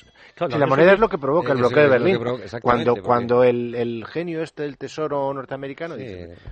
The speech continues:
Speaker 2: coge y
Speaker 1: Intentado.
Speaker 2: hace un marco convertible.
Speaker 3: Y cambia el, el, al, al,
Speaker 2: Entonces,
Speaker 3: al,
Speaker 2: cuando
Speaker 3: al
Speaker 2: Stalin se
Speaker 3: Deutschmark.
Speaker 2: aterra,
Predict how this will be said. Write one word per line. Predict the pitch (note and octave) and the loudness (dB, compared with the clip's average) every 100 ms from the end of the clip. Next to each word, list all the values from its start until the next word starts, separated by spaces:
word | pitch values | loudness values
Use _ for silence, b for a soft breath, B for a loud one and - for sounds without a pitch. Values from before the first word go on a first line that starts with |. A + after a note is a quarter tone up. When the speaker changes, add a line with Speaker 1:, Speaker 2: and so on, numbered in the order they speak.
| - | -6
Speaker 2:
coge | D3 - | -6 -6
y | A#2+ | -6
Speaker 1:
Intentado. | B2+ A2 | -6 -6
Speaker 2:
hace | |
un | D#3+ D#3 | -8 -8
marco | E3 D#3+ C#3 | -10 -10 -10
convertible. | B2+ G#2 - F#3+ D3+ F3 | -8 -10 -10 -10 -8 -12
Speaker 3:
Y | |
cambia | - G2+ G#2+ A2+ | -12 -12 -12 -12
el, | A2 | -12
el, | G2+ E2+ E2+ F#2 | -12 -14 -16 -16
al, | D#2 F2 | -16 -14
al, | F2+ E2+ G2+ | -14 -14 -8
Speaker 2:
Entonces, | A#2 G#2+ C#3+ D3+ | -8 -6 -6 -6
Speaker 3:
al, | |
Speaker 2:
cuando | F#3 F3+ F3 | -4 -4 -4
Speaker 3:
al | - | -4
Speaker 2:
Stalin | F#3 A#2+ E3+ | -4 -4 -4
se | A#2+ | -2
Speaker 3:
Deutschmark. | B2+ G3 | 2 2
Speaker 2:
aterra, | F#3 G#3 | 2 -6